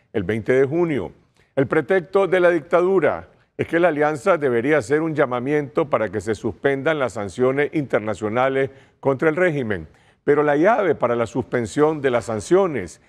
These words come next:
y la aplicación de nuevas sanciones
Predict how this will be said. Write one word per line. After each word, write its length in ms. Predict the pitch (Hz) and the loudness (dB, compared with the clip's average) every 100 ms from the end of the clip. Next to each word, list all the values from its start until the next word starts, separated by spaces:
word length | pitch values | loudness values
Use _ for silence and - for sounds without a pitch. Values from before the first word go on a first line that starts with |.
| _ _ | _ _
y 80 | 131 | 0
la 140 | 123 | 2
aplicación 800 | 107 107 120 110 98 135 165 190 117 | 0 0 -4 -2 -4 0 0 0 -2
de 120 | 104 | -2
nuevas 300 | 131 160 156 | 2 0 0
sanciones 760 | 175 135 170 156 113 127 - | -4 -2 0 0 -2 -6 -8